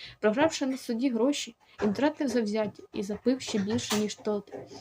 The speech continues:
Цілками днями сидів на кухні з дерев'яним кріслом, високою спиною читав газети, пив час від часу, годував Мойсея крихтами хліба, непочетними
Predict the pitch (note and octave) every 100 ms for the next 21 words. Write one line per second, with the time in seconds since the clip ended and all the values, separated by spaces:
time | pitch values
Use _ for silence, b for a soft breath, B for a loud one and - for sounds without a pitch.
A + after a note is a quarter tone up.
0 | - - A3 D#4 D#4+ C#4+ C#4+ D#4 D4 -
1 | G#3+ C4 A#3+ G#3+ B3 B3+ B3 - G3 G3+
2 | G#3+ A#3 A#3 G3+ G3+ - G#3 G3+ D#4+ D#4+
3 | D4 - A#3 A3 B3 - F#3 G#3 G3+ G3+
4 | G3+ G3+ - C#4+ C#4+ C4 B3 A3 - A3+
5 | - - B B B G3+ G3+ A3 A#3+ A3
6 | G#3 - A#3+ B3 G#3 G#3 - G#3 G3+ G#3+
7 | G3+ G#3+ _ B B B B _ G#3+ G3+
8 | G#3 - C#4 C4 A#3+